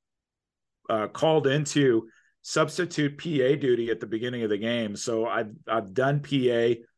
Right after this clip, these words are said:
uh, at the collegiate level. I have never done it in the M A S L. So I'm, uh, w-, you talk about Kevin Ellis being a utility player. I think I'm gonna be the Comets utility player on, uh, Saturday evening.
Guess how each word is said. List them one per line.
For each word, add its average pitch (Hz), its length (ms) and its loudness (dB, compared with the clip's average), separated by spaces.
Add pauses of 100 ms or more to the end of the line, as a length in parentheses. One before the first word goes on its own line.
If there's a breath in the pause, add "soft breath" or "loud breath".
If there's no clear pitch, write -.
(320)
uh, 98 280 -2 (200)
at 123 140 -4
the 127 80 -4
collegiate 127 540 0
level. 104 340 -2
I 110 140 0
have 113 240 -2
never 117 520 2
done 117 260 2
it 110 200 -2
in 113 140 -2
the 117 160 -4
M 113 160 0
A 110 160 2
S - 160 -2
L. 110 320 4
So 101 420 -2 (480 soft breath)
I'm, 107 300 -2
uh, 98 240 0 (420)
w-, 120 220 -10
you 120 120 0
talk 139 240 4
about 117 280 2 (140)
Kevin 131 260 0
Ellis 123 300 2
being 120 240 -2
a 110 40 -2
utility 110 600 0
player. 110 380 -2
I 104 40 -2
think 123 200 -6
I'm 127 80 -2
gonna 113 140 -2
be 107 180 2
the 98 120 -4
Comets 120 420 -2
utility 110 460 0
player 107 420 0
on, 95 260 -6
uh, 95 160 -8
Saturday 104 420 -2
evening. 92 320 -2